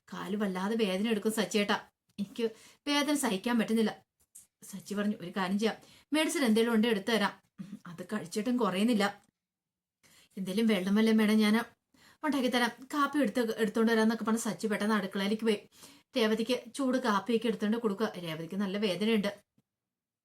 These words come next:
സച്ചി പറഞ്ഞു, "ഇനിയിപ്പോ എന്ത് ചെയ്യും, രാത്രി ഹോസ്പിറ്റലിൽ പോണം." "വേണ്ട സച്ചേട്ടാ, ഇതിനകത്തിരുന്ന് വേദന എടുത്തോണ്ടിരിക്കുന്ന ഇത്ര സമയം കഴിച്ച ആ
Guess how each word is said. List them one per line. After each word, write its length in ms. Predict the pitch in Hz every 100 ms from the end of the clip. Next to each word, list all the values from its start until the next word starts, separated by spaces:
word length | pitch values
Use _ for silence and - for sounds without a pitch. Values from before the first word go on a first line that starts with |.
| _ _
സച്ചി 280 | - 196 147
പറഞ്ഞു, 240 | 202 202 220 - - -
"ഇനിയിപ്പോ 260 | 202 208 240
എന്ത് 140 | 214
ചെയ്യും, 120 | 226
രാത്രി 280 | 196 170 180
ഹോസ്പിറ്റലിൽ 500 | 208 220 - 214 226
പോണം." 240 | 220 202 208 _ 185
"വേണ്ട 280 | 180 165
സച്ചേട്ടാ, 440 | 196 214 - 208 208 - - -
ഇതിനകത്തിരുന്ന് 640 | 202 185 190 185 220 214 226 - - _ -
വേദന 300 | 233 202 233
എടുത്തോണ്ടിരിക്കുന്ന 580 | 220 226 226 220 240 220 - - -
ഇത്ര 160 | 302 294
സമയം 320 | 302 247 254
കഴിച്ച 300 | 262 214 214
ആ 120 | 254